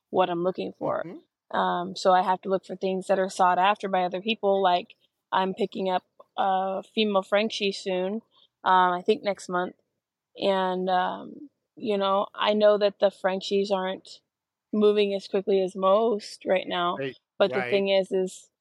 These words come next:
Speaker 1: the thing is, is e-, eventually, um,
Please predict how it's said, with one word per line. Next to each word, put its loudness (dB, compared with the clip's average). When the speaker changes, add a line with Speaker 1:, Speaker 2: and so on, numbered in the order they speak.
Speaker 1:
the 4
thing 2
is, 2
is -6
e-, -18
eventually, 2
um, -6